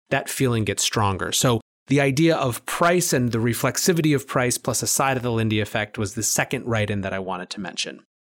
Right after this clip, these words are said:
The third write-in, I think has to be said, is for sure just the right answer, which is all of the above.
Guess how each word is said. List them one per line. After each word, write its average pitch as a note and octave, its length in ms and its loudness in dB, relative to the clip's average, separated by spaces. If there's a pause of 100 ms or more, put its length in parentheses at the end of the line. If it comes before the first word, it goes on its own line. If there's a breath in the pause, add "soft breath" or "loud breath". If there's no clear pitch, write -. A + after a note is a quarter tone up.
(320)
The D#3 80 2
third B3 360 4
write-in, A#2+ 500 2
I C3 100 0
think B2+ 260 0
has - 340 -2
to - 80 -4
be A#2 140 -2
said, G#2+ 380 -2
is B2+ 340 -2
for - 160 0
sure D3 340 4
just F#2+ 200 -2
the G2 100 -4
right - 180 -6
answer, - 540 -2
which D#3 220 2
is D#3 240 2 (340)
all A#2 200 4
of F#2 100 -2
the F#2 120 0
above. - 460 -8